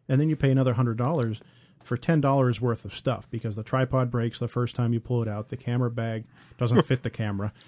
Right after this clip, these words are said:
But they throw these things in to try and entice you. They'll usually throw some kind of, uh, high megapixel or, or megabyte card in there,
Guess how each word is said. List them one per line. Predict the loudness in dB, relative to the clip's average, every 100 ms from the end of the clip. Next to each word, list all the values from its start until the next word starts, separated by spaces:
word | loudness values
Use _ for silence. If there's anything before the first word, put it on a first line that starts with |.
| -20 _ -4
But | -2 0
they | 2
throw | 4 4
these | 2 2
things | 2 2
in | 2 0
to |
try | -2 -2 0
and | -2
entice | -2 -2 -2
you. | -2
They'll | -2 0
usually | 0 -2 -4
throw | -4 -4
some | -4 -4 -4
kind | -2 -2
of, | -2 -6 -18 -20 _ _ -10
uh, | -8 -8 -14 _ _ -8
high | 0 2
megapixel | 4 2 0 -2 -4 -6
or, | -6 -6 -6
or | -4 -4 -6 -6
megabyte | 0 0 2 0 -2 -4
card | -4 0 0 0
in | -2
there, | -4 -4